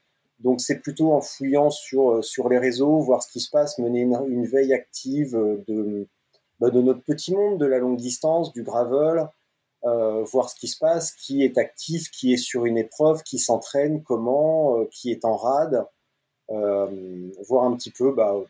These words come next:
être au courant de, de ce qui se passe, un petit peu le matériel, moins, ça m'intéresse moins, je préfère les... Je suis plus porté sur les, sur les humains que sur le matériel.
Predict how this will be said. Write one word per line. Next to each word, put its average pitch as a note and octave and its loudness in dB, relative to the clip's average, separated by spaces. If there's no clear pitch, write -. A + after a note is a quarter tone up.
être C#3+ 2
au D3 4
courant D3 2
de, B2+ 0
de A2+ -4
ce - -6
qui - -10
se - -8
passe, C#3+ 2
un A2+ -2
petit - -12
peu C3 0
le B2 4
matériel, C#3 2
moins, C#3 4
ça D3 0
m'intéresse B2 -2
moins, B2+ 0
je D3 -12
préfère B2 -2
les... G#2 -2
Je - -18
suis - -14
plus D3 -8
porté - 0
sur A#2 -4
les, A2+ 0
sur B2 -2
les A#2+ 0
humains B2+ 2
que C3 -8
sur A2+ -4
le B2+ 0
matériel. A#2+ 2